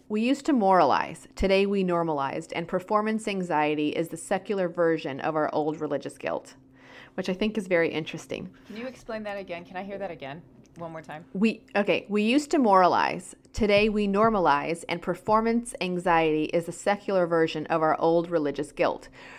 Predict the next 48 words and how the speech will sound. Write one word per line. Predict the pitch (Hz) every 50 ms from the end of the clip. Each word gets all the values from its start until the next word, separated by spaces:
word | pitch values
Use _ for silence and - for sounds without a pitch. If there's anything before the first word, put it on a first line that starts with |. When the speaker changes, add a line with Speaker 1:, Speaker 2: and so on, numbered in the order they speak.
| - -
Speaker 1:
So | - - 247 208 - - -
a | 202
lot | 196 202 202 240 294
of | 302
people | 302 - 254 240 240 240 233 233 - -
don't | 185 - 156 165 160
go | 196
to | 208 254
church | 262 - - 196 185 185 -
anymore. | 185 185 180 185 185 180 170 170 185 202 -
I | - 185
don't | 190 196
know | 175 190
what | 196 190
the | 202
statistics | 190 - 196 - - 185 180 - 190 185 - -
are | 175 180 180
on | 180 180
religion, | 175 160 151 147 160 175 214 214 220 226
but, | 196 185 -
like, | 135 156 147 147 147 - - -
a | 160 156
lot | 143 135 110 85 113 -
of | 226 233
people | - - 233 233 - 240 233 254 269
do | 240 233 208
not | 196 196 175 175 180
identify | 180 190 170 156 156 175 - 196 185
themselves | 180 185 190 185 - 190 185 190
as | 185 175 175 -
quote | - - 180 170 170
unquote | 175 175 - 190 175 170
religious, | - 170 160 165 180 196 202 - 151 - -
but | - - 175 180
there | - 185 180
is | 185 185 -
still | - - 247 254 262
shame | 240 - - - 220 196 190 190 190
in | 185
the | 175 170
bedroom. | 160 165 165 160 - - 123 87 69 - - - - - - - - - - -
And | 170 180
how | 185 - 220 202 220
does | 247 269 226
that | 226 220 214 -
shame | - - - 196 - 185 190
show | 202 - - 202 175 - -
up? | - 180 220 285 - -